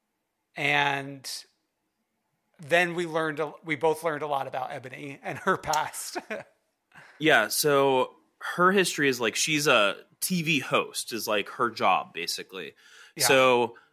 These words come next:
Speaker 2: I think she recently worked for, I forget what the network's called, but some network and had a show, maybe still has a show. But before that, in, like, recent days, so as recently as, like, twenty seventeen, she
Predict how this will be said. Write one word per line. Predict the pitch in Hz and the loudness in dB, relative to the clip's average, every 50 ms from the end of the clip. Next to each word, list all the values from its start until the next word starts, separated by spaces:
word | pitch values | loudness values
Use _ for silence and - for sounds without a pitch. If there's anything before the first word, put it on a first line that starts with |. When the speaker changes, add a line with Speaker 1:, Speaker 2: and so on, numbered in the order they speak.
| _ _ _ _ _ | _ _ _ _ _
Speaker 2:
I | - 131 | -2 0
think | 131 - 165 170 175 180 | 0 0 0 0 2 2
she | - - - 190 180 180 156 131 110 | 0 0 0 -2 -4 -4 -6 -6 -8
recently | 120 113 120 127 135 135 131 - - 151 - 139 139 135 127 | -10 -8 -4 -4 -2 -2 -2 -2 -4 -4 -4 -4 -2 -2 -2
worked | 117 117 117 113 110 113 - | -2 0 0 0 0 -2 -8
for, | - - - 127 117 113 110 107 107 107 104 104 101 98 101 104 - _ _ _ _ _ _ _ _ _ _ _ _ _ _ _ _ - | -18 -10 -6 -4 -2 0 2 2 2 2 2 2 2 0 -2 -6 -12 _ _ _ _ _ _ _ _ _ _ _ _ _ _ _ _ -12
I | 143 | -8
forget | 135 147 175 214 | -4 -2 -2 0
what | 208 233 233 - _ _ - | 0 -2 -4 -6 _ _ -4
the | 151 | -2
network's | 156 143 131 127 123 110 - - | 0 0 0 0 -2 -2 -4 -8
called, | - - 127 120 113 107 98 95 92 107 | -6 0 2 2 2 2 0 -2 -4 -6
but | 113 - - _ _ _ - | -8 -10 -10 _ _ _ -8
some | - - 160 165 185 | -2 2 2 4 6
network | 175 156 120 131 131 127 - | 6 4 6 4 2 0 0
and | 127 120 | -2 -2
had | 123 127 120 123 | 0 2 2 2
a | 123 113 113 - _ _ | 2 0 -2 -8 _ _
show, | - - - 127 120 113 | -8 -2 0 2 2 2
maybe | 120 131 175 | 2 0 -2
still | 180 - - 196 160 | -2 -2 -2 0 0
has | 139 127 127 | 0 -2 -2
a | 135 | -4
show. | 120 - 120 107 101 98 | -6 -4 -2 0 0 -2
But | 95 - 113 104 - | -2 -4 -6 -6 -6
before | - 113 - - - 185 233 277 277 | -10 -14 -14 -8 -6 -4 -4 -2 -2
that, | 233 214 208 202 165 110 95 - - _ _ _ _ _ _ _ _ _ _ | 0 2 2 4 4 4 2 0 -2 _ _ _ _ _ _ _ _ _ _
in, | - 170 202 220 240 247 247 | -2 0 2 2 2 2 0
like, | 233 220 214 185 151 135 - - - _ _ _ _ _ _ _ _ _ _ | 2 2 2 0 0 -2 -6 -12 -20 _ _ _ _ _ _ _ _ _ _
recent | 135 135 147 180 190 185 - 226 214 175 139 | -6 -4 -2 -2 0 0 -2 -2 -2 -2 -2
days, | - 147 165 170 139 110 101 - | 0 0 2 2 2 0 0 -2
so | - - 127 120 | -2 -2 -2 -2
as | 120 117 120 - _ _ | -2 -4 -6 -12 _ _
recently | 123 143 139 - - 175 170 185 | -8 -4 -4 -4 -4 -4 -2 -2
as, | 175 160 139 | -2 -2 -2
like, | 120 104 - | -4 -6 -6
twenty | - - - 135 127 | -6 -6 -4 -4 -4
seventeen, | - - 120 110 95 - - - 175 147 113 98 | -4 -4 -6 -6 -6 -8 -8 -4 -4 -4 -4 -4
she | - - - 151 170 190 214 220 - | -6 -8 -8 -6 -4 -4 -6 -6 -8